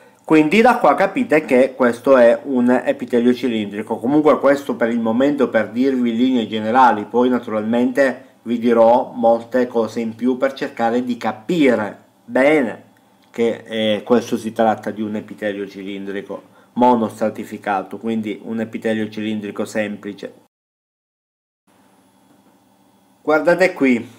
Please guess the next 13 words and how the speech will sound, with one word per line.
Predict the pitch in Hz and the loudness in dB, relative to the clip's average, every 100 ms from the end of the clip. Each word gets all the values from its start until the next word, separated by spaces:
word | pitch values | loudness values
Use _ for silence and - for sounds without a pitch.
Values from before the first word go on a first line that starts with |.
| - _ - - - | -20 _ -20 -20 -6
ne | 131 | 0
riuscite | 135 143 143 156 156 | 2 0 0 0 0
a | |
capire | 151 147 156 170 180 190 190 151 | 0 0 0 2 4 6 4 0
un | 147 131 | -2 2
po' | 151 | 2
l'andamento? | 156 147 143 139 139 143 151 143 170 185 - - | 4 4 2 2 2 0 0 2 2 2 -10 -20
Struttura | - - 135 127 156 151 135 | -6 0 0 2 4 4 4
cilindrica, | - 131 127 127 117 110 113 120 113 156 214 247 - - _ _ _ _ _ _ _ _ - | 0 0 2 2 2 0 2 2 2 4 4 2 -6 -20 _ _ _ _ _ _ _ _ -6
nucleo | 156 185 143 151 131 127 120 120 - - _ _ _ _ _ _ _ _ - _ | 4 4 4 2 4 6 6 2 -4 -20 _ _ _ _ _ _ _ _ -20 _
in | 143 147 156 | -2 0 4
basso, | 156 127 - - - 160 196 226 - _ _ | 4 4 2 -6 0 4 4 2 -8 _ _
eh? | 123 185 240 | 0 2 0